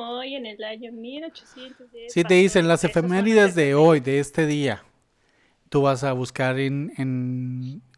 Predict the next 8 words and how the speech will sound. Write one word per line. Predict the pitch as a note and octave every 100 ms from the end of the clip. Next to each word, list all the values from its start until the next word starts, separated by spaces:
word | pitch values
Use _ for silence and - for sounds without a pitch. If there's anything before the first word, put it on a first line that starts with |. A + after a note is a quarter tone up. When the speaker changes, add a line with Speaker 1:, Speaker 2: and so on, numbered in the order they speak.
| _ _
Speaker 2:
Wikipedia | C3+ C3 C3 D3 C#3+ D3+ C3
y | A#2+
hay |
una | B2+ C3
serie | C#3 B2+ B2+
de |
sucesos | B2 B2 - C3 A#2+ C3+ B2+ -
históricos | - - C3+ B2+ B2+ D3+ -